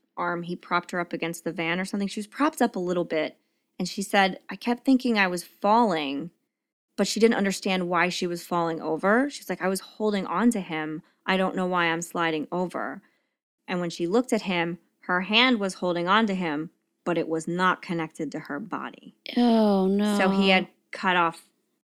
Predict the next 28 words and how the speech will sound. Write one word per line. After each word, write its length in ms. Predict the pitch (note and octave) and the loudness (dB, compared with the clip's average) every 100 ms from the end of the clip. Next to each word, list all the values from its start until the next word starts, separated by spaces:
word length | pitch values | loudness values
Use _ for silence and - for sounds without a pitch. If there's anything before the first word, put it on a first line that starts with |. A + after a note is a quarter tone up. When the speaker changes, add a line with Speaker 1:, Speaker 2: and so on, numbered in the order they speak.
| - | -20
Speaker 1:
her 320 | - G3+ F#3 F3+ | -8 -2 -2 0
other 240 | F3 E3 | 0 -2
arm, 380 | C3+ C#3 C#3+ D#3+ _ _ _ - | -2 -4 -6 -10 _ _ _ -12
too. 460 | - D3+ G#2 E3+ - _ _ _ _ _ - A#3+ G#3 | -6 -6 -6 -12 -16 _ _ _ _ _ -8 -4 6
So 160 | D4+ | 10
Mary 260 | D4 F4 F#4+ | 10 10 6
describes 580 | D#4+ - A#3+ A#3 G#3+ - | 2 4 6 6 2 2
the 120 | G#3 | 2
whole 260 | G3+ F#3+ | 4 2
thing 260 | F#3 F#3+ F3+ | 2 0 2
as, 160 | F3 E3+ | 0 -2
like, 200 | D#3+ - | -6 2
really, 260 | C4 C4+ F#3 | 6 8 6
truly 380 | E3+ - G#3 F3+ | 2 0 2 2
unbearable 440 | E3+ F3 E3 D3 | 2 2 2 0
pain. 220 | C#3+ E3 | -2 -2
She 140 | D#3 F3+ | -2 -4
was 120 | F3 | 0
not 200 | G3 A#3 | 2 2
unconscious 520 | E3+ - E3 - - | 0 -2 -6 -6 -6
at 80 | D#3 | -2
any 180 | D#3+ D#3 | -2 -2
point 260 | - - - | -4 -8 -6
in 80 | |
time. 380 | - - A#2 - - | -6 -6 -8 -8 -2
Now, 180 | G3+ F#3+ | 0 4
while 140 | A#3 | 2
it's 140 | A#3+ | 0